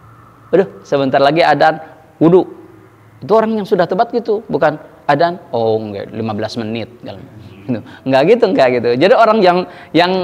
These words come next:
yang sudah taubat itu sagat, <laughs> sagat. Kalau sagat itu bahasa Arab ya, kalau bahasa kita mah segut gitu ya. <laughs> Segut,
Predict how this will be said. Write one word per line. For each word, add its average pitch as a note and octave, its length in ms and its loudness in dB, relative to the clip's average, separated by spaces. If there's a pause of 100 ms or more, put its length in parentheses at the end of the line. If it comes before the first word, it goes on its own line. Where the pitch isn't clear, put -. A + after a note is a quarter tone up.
(120)
yang F#3+ 160 2
sudah F3+ 240 4
taubat D#3+ 400 0
itu - 80 -6
sagat, C4 480 2 (300)
<laughs> - 300 -16
sagat. A#2+ 360 2 (560)
Kalau A#3+ 320 4
sagat B3+ 320 4
itu F4+ 80 0
bahasa D4 240 4
Arab D4 320 4
ya, G3 80 4
kalau G#3+ 160 2
bahasa G#3+ 240 2
kita G#3+ 160 -2
mah B3+ 160 0
segut C#4+ 400 2
gitu G#3 160 2
ya. C#3+ 140 2 (540)
<laughs> G3 520 2
Segut, E3+ 320 2